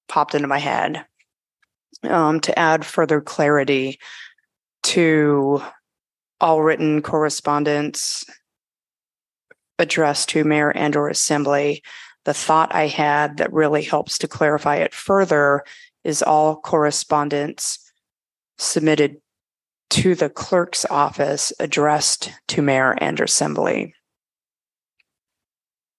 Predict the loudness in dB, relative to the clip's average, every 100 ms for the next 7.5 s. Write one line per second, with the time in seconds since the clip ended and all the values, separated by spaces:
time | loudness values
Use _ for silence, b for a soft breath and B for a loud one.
0 | _ _ _ _ _ _ _ _ _ _
1 | _ _ _ _ _ -4 0 -2 0 -2
2 | 0 0 2 2 0 -2 -4 -2 0 2
3 | 0 0 0 0 0 0 0 -2 -2 -2
4 | -2 -2 -2 -2 0 2 2 2 2 2
5 | 0 -4 _ _ -8 -4 -2 0 0 0
6 | 0 -2 0 0 -2 -4 -2 0 0 0
7 | 0 2 0 -2